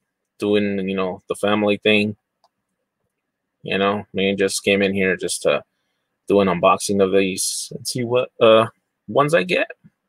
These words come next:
And just came in here just to do an Hey, Storage Scavenger, how you doing, buddy? Good, good, man. Just coming on here. I'm gonna unbox some of these, uh,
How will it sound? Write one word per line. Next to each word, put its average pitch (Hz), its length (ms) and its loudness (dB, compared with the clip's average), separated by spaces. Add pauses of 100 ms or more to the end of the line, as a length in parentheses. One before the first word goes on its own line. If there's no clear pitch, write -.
(1000)
And 101 100 2
just - 280 0
came - 180 2
in - 100 0
here - 280 0
just - 220 0
to - 80 -2 (800)
do 101 80 -18
an - 60 -18 (2000)
Hey, 135 260 6
Storage 127 340 4
Scavenger, 127 480 2
how 127 80 4
you 127 120 6
doing, 123 200 4
buddy? 117 360 6 (1080)
Good, 147 260 6
good, 165 200 8
man. 139 380 0
Just - 320 -4
coming 147 260 0
on 147 200 2
here. 123 260 0
I'm 117 100 -2
gonna 117 460 0 (380)
unbox 120 380 4
some 120 280 -2
of 110 80 0
these, 104 260 -4
uh, 98 200 0